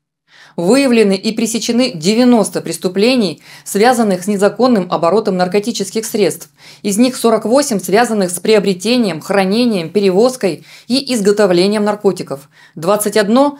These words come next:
связанное с их сбытом, восемнадцать с незаконным культивированием конопли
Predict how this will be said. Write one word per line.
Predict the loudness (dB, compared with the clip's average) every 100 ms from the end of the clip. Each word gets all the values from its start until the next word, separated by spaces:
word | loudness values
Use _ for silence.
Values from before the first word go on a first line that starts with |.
| -12
связанное | -4 2 2 2 0 -2
с | -4
их | -4
сбытом, | -2 0 0 -2 -8 -12 _ _
восемнадцать | -2 0 0 0 0 0 -2 -10 -8
с | -4
незаконным | 0 0 2 2 2 2
культивированием | 0 0 0 2 2 2 0
конопли | -2 -4 -4 -6 -8 -8